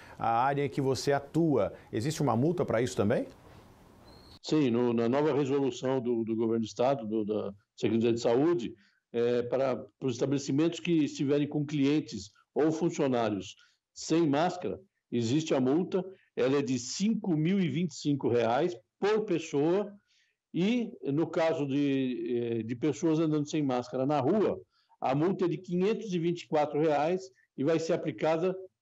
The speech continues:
Speaker 2: pela, eh, pessoal da Vigilância Sanitária. Não é o meu departamento, por enquanto, que vai fazer essa vistoria. Eh, caso haja necessida-, necessidade de apoiar a Vigilância Sanitária, aí a gente vai ser convocado.
Speaker 1: Bom, então, nas ruas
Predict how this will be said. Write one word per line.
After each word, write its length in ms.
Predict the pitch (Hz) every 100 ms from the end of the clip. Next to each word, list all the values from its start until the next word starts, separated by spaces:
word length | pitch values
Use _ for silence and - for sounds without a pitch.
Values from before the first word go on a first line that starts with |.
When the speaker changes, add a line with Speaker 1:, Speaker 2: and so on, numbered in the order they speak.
| _
Speaker 2:
pela, 300 | 147 165 175 160 143
eh, 440 | 151 147 143 131 123 -
pessoal 300 | 139 160 160
da 80 |
Vigilância 480 | 151 147 156 160 165
Sanitária. 680 | - 185 190 147 120 135 - - _ -
Não 220 | 120 127
é 80 | 143
o 80 |
meu 140 | 147 151
departamento, 640 | 156 160 156 151 151 147 -
por 140 | 175
enquanto, 640 | 196 190 147 156 156 175 - _ _
que 100 | 151
vai 120 | 165
fazer 300 | 160 160 139
essa 160 | 147 156
vistoria. 500 | 156 185 139 107 - - - - _
Eh, 220 | - 117 117
caso 440 | 151 170 196 156
haja 200 | 151 151
necessida-, 580 | 147 - 120 131 139 131
necessidade 560 | 123 135 135 - 127
de 60 | 117
apoiar 560 | 131 151 127 123 120 92 - _ _
a 100 | 107
Vigilância 380 | 117 120 123 120
Sanitária, 580 | 139 147 147 151 170 180 - _ -
aí 160 | 131
a 40 | 151
gente 160 | 147
vai 100 | 165
ser 140 | 160 156
convocado. 520 | 160 170 170 90 95 - - -
Speaker 1:
Bom, 200 | 143 135
então, 240 | 139 185 208
nas 340 | 151 202 233
ruas 800 | 131 156 160 180 208 220 - -